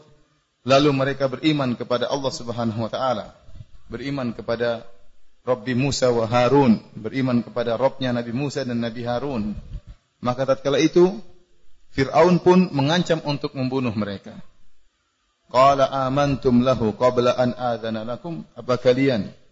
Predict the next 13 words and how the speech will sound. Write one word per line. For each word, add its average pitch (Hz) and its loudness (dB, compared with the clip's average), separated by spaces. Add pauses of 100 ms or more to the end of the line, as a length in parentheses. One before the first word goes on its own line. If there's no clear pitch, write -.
(320)
beriman 117 2
kepada 110 -4 (160)
Musa 139 0
sebelum 117 -4
aku 131 -2
izinkan 139 0
kepada 117 -6
kalian? 123 -10 (720)
Maka 110 -8
diancamlah 123 -2
mereka 120 -8
untuk 120 -12 (160)
disalib - -6